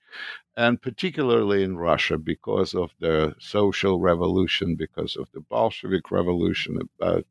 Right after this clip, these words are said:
you know, promises and possibilities, uh, which the revolution opened. So I'm trying to kind of expand what I've done in my several previous works,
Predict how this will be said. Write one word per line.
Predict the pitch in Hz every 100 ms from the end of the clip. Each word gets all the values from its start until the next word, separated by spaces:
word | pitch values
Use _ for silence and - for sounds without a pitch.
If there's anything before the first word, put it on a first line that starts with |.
| _
you | 95
know, | 90 90 - _ - - - _
promises | - 139 131 120 - - 95 92
and | 90 -
possibilities, | 110 95 - 95 135 127 113 101 101 - - - - - - _
uh, | 104 107 104 104 101 107
which | 101 -
the | 98 98
revolution | 98 98 95 92 - 92 -
opened. | 107 113 104 101 95 92 - _ _ _ _ _ _ -
So | 139 139 135 131 127 127 - 120
I'm | 123 123 123 - - 147
trying | 151 175 160 139 127
to | 127 120 _ - 120
kind | 110
of | 98
expand | 92 - - - - 110 107 107 107 101 _
what | 98 95
I've | 90 85 -
done | 101 101 101 101
in | 95 95 92 110 - _ -
my | 92 85
several | - 101 95 90 85 76
previous | - 147 139 127 113 -
works, | 107 110 101 95 -